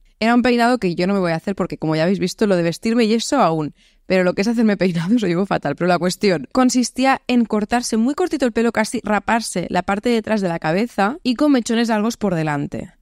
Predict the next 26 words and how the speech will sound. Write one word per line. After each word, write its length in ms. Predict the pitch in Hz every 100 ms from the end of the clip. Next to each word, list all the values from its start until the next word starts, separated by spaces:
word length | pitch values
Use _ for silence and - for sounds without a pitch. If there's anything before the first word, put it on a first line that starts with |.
| -
Lo 80 | 254
llevaban 360 | 254 269 330
así 220 | 349 339
porque 240 | 320 269 233
muchas 300 | 247 320 311
mujeres 400 | 311 320 269 -
que 100 | 220
iban 180 | 233 269
a 60 |
ser 160 | 285 269
guillotinadas 560 | 247 247 220 233 233
justamente 480 | - 226 254 247 233
les 140 | 190 -
cortaban 340 | 190 196 226
el 80 | 254
pelo 220 | 247 202
de 60 | 175
esta 200 | - 247
forma 260 | 233 214
o 40 | 170
les 120 | 165
hacían 260 | - 190
raparse 500 | 214 202 208 - 170 -
el, 320 | 160 151 147
el 120 | - 151
clatayot. 640 | 156 151 147 165 254 -